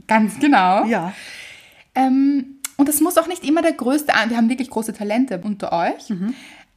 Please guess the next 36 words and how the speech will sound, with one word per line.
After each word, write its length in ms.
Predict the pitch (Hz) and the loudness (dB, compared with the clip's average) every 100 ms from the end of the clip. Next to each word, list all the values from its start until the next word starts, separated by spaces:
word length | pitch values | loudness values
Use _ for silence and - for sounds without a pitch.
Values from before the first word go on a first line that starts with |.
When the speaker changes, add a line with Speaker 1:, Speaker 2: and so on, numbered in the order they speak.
| _ _ _ _ _ - | _ _ _ _ _ 0
Speaker 1:
Und 100 | 254 | 0
das 120 | 247 | 2
muss 180 | 277 294 | 0 2
aber 260 | 233 226 | 2 0
auch 100 | - | 0
nicht 200 | 214 220 | -4 -2
immer 120 | 220 | -2
der 100 | 208 | -2
Fall 220 | 208 277 302 | 0 -2 0
sein. 120 | 226 | 0
Man 100 | 208 | 0
muss 160 | 233 | -2
auch 80 | 240 | 0
nicht 180 | 254 269 | 0 0
ein 120 | 240 | 0
Riesentalent 920 | 233 247 302 359 302 220 208 262 392 | 2 2 2 2 0 0 2 2 0
für 120 | - | -4
etwas 260 | - 240 - | -2 -2 -4
haben, 160 | 226 220 | -2 0
um 60 | 226 | 2
in 60 | |
den 60 | 220 | 2
Speaker 2:
Nein. 80 | 175 | 0
Speaker 1:
Flow 220 | 247 302 | 2 2
zu 140 | - 185 | 0 -6
kommen. 400 | - 180 175 202 | -2 0 0 -2
Speaker 2:
Ganz 200 | 233 214 | -4 0
Speaker 1:
Also 140 | - 226 | 0 0
Speaker 2:
genau. 20 | |
Speaker 1:
es 60 | 190 | 0
soll 120 | 240 | 2
einfach 200 | 220 - | 0 0
nur 100 | 202 | -4
Spaß 420 | - - 233 - | 0 0 0 -2
machen. 320 | - - 190 | -6 -6 -4
Speaker 2:
Ja. 280 | 226 233 175 | 0 0 -2